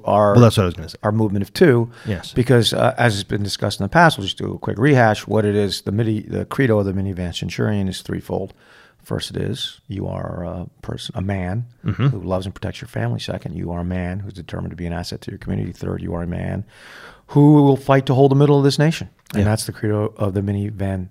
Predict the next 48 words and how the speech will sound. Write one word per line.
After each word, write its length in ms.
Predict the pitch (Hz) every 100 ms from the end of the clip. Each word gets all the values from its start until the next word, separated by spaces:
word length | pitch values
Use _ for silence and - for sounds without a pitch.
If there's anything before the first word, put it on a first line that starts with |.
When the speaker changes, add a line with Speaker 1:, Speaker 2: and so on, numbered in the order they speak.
| _ -
Speaker 1:
centurion. 720 | - 87 - 120 92 90 107
And, 280 | 90 87 87
uh, 220 | 90 87 - - - - -
w-, 180 | - -
the 120 | 98
way 180 | 101 110
that 220 | 104 92
came 260 | - 101 110
up 240 | 160 -
was 500 | 95 98 104 104 - -
in 120 | 92
that 220 | 95 92 -
iconic 460 | 92 - 87 90
scene 280 | - 101 110
of 100 | 92
Office 220 | 85 -
Space 400 | - 107 107 - -
where, 340 | 85 82 - _
uh, 340 | - 78 - -
the 100 | 90 85
Bobs 640 | 95 87 87 104 101 - _
Speaker 2:
The 60 | 101
Bobs. 400 | 90 78 76 - _ _
Speaker 1:
ask, 420 | 92 90 85 - - 90
uh, 300 | 87 90 90
the 100 | 90
young 120 | 90
Speaker 2:
We've 80 | 113
been 60 |
missing 180 | 160 151
a 20 |
Speaker 1:
actor 40 | 151
Speaker 2:
lot 80 | 120
of 40 |
work 240 | 151 185
lately. 240 | 82 - -
Speaker 1:
the, 100 | 104
yeah, 280 | 104 123 -
the 180 | 101 98
actor, 360 | 98 - 98
young 220 | 98 101 98
actor 240 | 95 95
whose 160 | 95 95
name 160 | 92
we 80 | 90
can 140 | 92
never 160 | 92 90
remember. 300 | 92 139